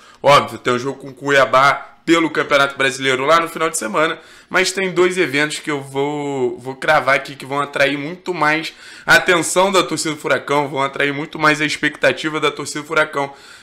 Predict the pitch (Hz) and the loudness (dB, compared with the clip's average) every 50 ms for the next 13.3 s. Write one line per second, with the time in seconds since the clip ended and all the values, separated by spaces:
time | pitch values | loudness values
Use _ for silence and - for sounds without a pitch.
0 | - 151 156 151 180 175 170 175 - 170 156 - 180 170 165 - 156 160 160 - | -6 -6 -2 2 4 2 2 2 -2 -4 -2 0 -2 -2 -2 -2 -2 -2 -2 -2
1 | - - 165 160 156 143 151 160 160 160 - - 190 190 185 180 175 175 156 - | 0 0 2 2 4 4 4 4 4 2 -2 0 0 0 0 -2 -4 -4 -4 -4
2 | 175 165 160 - 170 165 156 - - - 147 147 147 - - - 131 - 151 147 | -6 -8 -8 -4 -4 -4 -4 -4 -8 -6 -6 -6 -6 -6 -14 -14 -10 -2 -2 -2
3 | 143 139 135 131 - 135 135 131 131 - 131 127 120 - - - - - - - | 0 0 -4 -6 -2 -2 -2 -2 2 2 2 2 2 -2 -6 -20 -20 -20 -8 0
4 | - 151 151 - 175 175 175 175 - 180 165 151 151 151 160 160 151 - - - | 2 2 2 2 -2 -4 -2 0 2 2 4 4 4 4 4 2 0 -2 -6 -4
5 | 156 165 - - 170 156 135 135 151 135 127 127 127 - - 175 202 214 190 175 | -4 -2 2 4 4 4 4 2 -2 -2 -2 -4 -8 -2 0 2 2 2 0 -2
6 | 165 190 180 165 - - - - - - - - 127 139 143 143 139 135 135 131 | -6 -8 -8 -8 -10 -14 -20 -20 -20 -20 -8 0 4 4 6 6 6 6 6 6
7 | 131 131 131 - - - - 160 170 170 - - - 165 156 139 117 147 170 175 | 6 4 2 -2 -12 -10 -4 -4 -4 -4 -4 -2 2 4 4 4 4 4 2 2
8 | 165 147 135 135 156 165 165 160 - 175 147 147 147 - - _ - 139 135 131 | 2 0 -2 -6 -2 0 0 0 -2 -4 -6 -6 -6 -8 -8 _ -8 -4 -4 -2
9 | 131 147 147 147 156 156 - - 147 135 123 160 185 196 - 170 - - - 127 | -2 -2 -2 -2 -2 -4 -4 -6 -8 -4 -4 -4 -4 -4 -8 -10 -12 -12 -10 -10
10 | 135 156 - - 160 - _ _ _ _ _ _ _ - - 147 160 170 170 - | -10 -10 -10 -12 -14 -14 _ _ _ _ _ _ _ -4 2 4 4 4 2 -2
11 | - 165 147 143 147 151 - 147 139 123 123 131 135 143 139 131 131 - 131 123 | -6 -10 -8 -8 -10 -10 -8 -8 -6 0 2 2 2 2 0 -4 -6 -2 -2 -2
12 | - 127 127 - - 127 123 123 120 117 113 - - 113 113 110 107 107 107 104 | -2 -2 -6 -6 -4 -6 -4 -4 -4 -4 -4 -6 -6 -8 -6 -6 -8 -10 -10 -10
13 | 104 110 107 104 - - | -10 -10 -10 -12 -14 -18